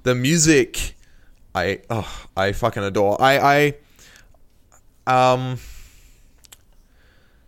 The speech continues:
yeah, I, so you've got, you've got three key things there with the music. There's the general score, there's the Real Hero theme, which gets used during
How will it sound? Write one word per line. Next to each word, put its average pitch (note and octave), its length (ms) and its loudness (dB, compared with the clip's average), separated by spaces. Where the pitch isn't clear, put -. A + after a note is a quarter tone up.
yeah, B2 420 2
I, C#3 380 4
so E3 120 0
you've C#3+ 220 0
got, E3 260 2
you've C#3 100 -4
got D#3 220 4
three D#3 400 2
key C3 280 -2
things F#2+ 540 -4
there F#2 420 -2
with A2+ 220 -4
the G2+ 80 -6
music. F2+ 380 -8
There's G2 300 2
the G2+ 140 -6
general C3+ 420 -2
score, F#2 560 0
there's G2+ 320 2
the F#2+ 360 2
Real C3 180 4
Hero A#2 340 2
theme, F#2 500 -4
which G2+ 220 -6
gets F#2+ 240 -4
used G2+ 500 -4
during F#2+ 680 -4